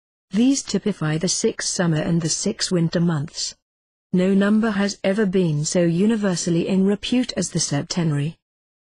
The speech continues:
Its celebrity is due, no doubt, to the planets being seven in number. It belongs also to sacred things.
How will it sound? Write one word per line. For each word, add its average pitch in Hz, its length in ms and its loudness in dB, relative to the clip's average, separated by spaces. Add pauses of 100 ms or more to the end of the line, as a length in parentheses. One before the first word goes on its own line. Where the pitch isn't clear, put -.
Its 185 260 0
celebrity 165 600 -2
is - 160 -2
due, 151 420 0 (220)
no 196 260 4
doubt, 151 500 -2 (200)
to 180 80 -2
the 175 100 2
planets 170 480 -2
being 165 400 0
seven 214 420 0
in 190 220 2
number. 143 400 0 (600)
It 180 180 -4
belongs 170 640 0
also 226 380 2
to - 160 -4
sacred 208 500 -2
things. 139 580 -4